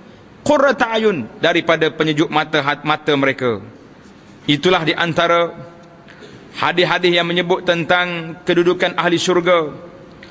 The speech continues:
makanan mereka, pakaian mereka, dan kita lihat juga syurga ini sudah ada. Tersebut dalam kitab-kitab akidah mengatakan, "Al-jannatu wan nar," syurga dengan neraka ini, "maujudatan,"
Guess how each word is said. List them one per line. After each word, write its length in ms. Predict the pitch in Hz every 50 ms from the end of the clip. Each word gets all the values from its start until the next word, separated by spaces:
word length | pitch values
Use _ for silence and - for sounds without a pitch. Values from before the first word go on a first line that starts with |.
| - - - - - - -
makanan 520 | 117 139 151 160 - 180 175 180 185 185 175
mereka, 600 | 165 170 185 190 185 175 196 190 175 156 135 113 - - - - - - - - - - - - - - -
pakaian 440 | 156 160 - - 185 180 180 185 185 175
mereka, 680 | 170 175 185 185 - 190 196 190 190 185 170 165 - - - - - - - - - - - - - - - - -
dan 320 | 123 131 160 180 180 175 165
kita 200 | - 180 170 185
lihat 360 | 180 180 175 170 185 185 - 160
juga 400 | 170 175 170 190 185 175 170 -
syurga 440 | - - 185 180 175 170 190 180
ini 120 | 185 190 180
sudah 280 | 170 - 185 180 180
ada. 220 | 180 208 190 160 113 - - - - - - - - - - - - - - - - - - - - - - - -
Tersebut 400 | - 120 110 - 165 165 185 170
dalam 240 | 175 175 180 170 165
kitab-kitab 480 | - 185 180 180 - 151 180 156 - -
akidah 400 | 151 170 160 175 190 185 175 160
mengatakan, 560 | 165 175 180 180 - 185 - - 180 170 - -
"Al-jannatu 720 | 170 175 170 147 120 185 185 175 180 175 170 139 165 175 175
wan 80 | 160
nar," 320 | 151 170 185 185 180 175 165 - - - - - - - - - - - - - - - -
syurga 560 | - - 175 180 180 170 165 190 185 180 170
dengan 320 | 160 170 175 185 180 165
neraka 320 | 156 180 180 180 - 185 185
ini, 240 | 180 180 185 185 180
"maujudatan," 1300 | 165 160 180 185 180 165 139 139 190 180 165 175 160 - 208 220 226 226 214 185 139 110 110 - -